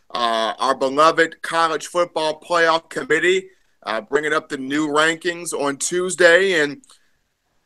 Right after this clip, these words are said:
some innings in those rankings. It's the Crimson Tide dropped,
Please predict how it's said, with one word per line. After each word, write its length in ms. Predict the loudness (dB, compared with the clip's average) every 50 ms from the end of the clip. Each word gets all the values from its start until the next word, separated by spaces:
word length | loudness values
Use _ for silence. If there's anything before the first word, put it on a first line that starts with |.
| _ _ _ _ _ _ _ _ _
some 240 | -4 -4 -4 -4 -4 _
innings 460 | -2 -2 0 0 -4 -6 -8 -8 -4
in 180 | -4 -4 -2
those 240 | -2 -2 -2 -2 -4
rankings. 560 | -4 -6 -4 -4 -4 -6 -6 -8 -12 -8 -8
It's 140 | -8 -8 -6
the 80 | -8 -8
Crimson 520 | -4 2 2 2 2 2 -4 -8 -10 -8
Tide 600 | -8 -4 2 6 8 10 10 10 10 8 8 4 -2 _ _ _ _ _ _ _ _ _ _
dropped, 460 | -16 -4 0 2 2 2 0 -2 -12